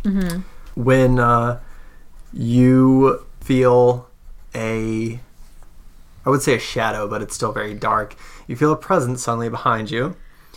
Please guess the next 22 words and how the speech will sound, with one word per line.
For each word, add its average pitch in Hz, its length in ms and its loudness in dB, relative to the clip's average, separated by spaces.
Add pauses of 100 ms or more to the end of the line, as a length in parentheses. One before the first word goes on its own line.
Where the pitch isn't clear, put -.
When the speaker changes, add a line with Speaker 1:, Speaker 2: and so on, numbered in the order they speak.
(500)
Speaker 2:
and 110 220 -6
you 113 80 -8
hear 113 280 -2
a 113 280 -4
slightly 120 400 0
familiar 113 420 -2
voice 110 580 -4 (360)
say, 117 600 0 (600)
"Excuse 160 500 2
me, 123 360 -4 (480)
what 160 320 0
are 277 60 -2
you 202 180 0
doing 117 380 -4
here?" 143 460 -6 (840)
And 117 140 -4
when 127 80 0
you 139 100 -2
turn, 185 540 -2
you 147 160 -2
find 170 560 0 (280)
Urbano 156 640 -2